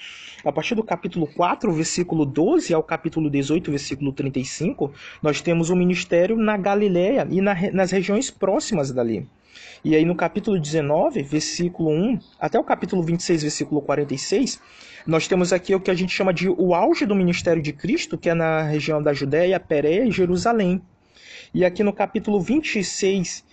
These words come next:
versículo quarenta e sete, ao capítulo vinte e sete, versículo sessenta e seis, nós temos a prisão, nós temos o julgamento, a crucificação e a morte do Messias, do rei, né? E no capítulo vinte e oito,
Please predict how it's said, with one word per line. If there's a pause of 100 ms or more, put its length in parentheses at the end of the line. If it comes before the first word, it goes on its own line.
(240)
versículo
quarenta
e
sete,
ao
capítulo
vinte
e
sete,
versículo
sessenta
e
seis,
nós
temos
a
prisão, (400)
nós
temos
o
julgamento,
a
crucificação (360)
e
a
morte
do
Messias,
do
rei,
né? (800)
E
no
capítulo
vinte
e
oito,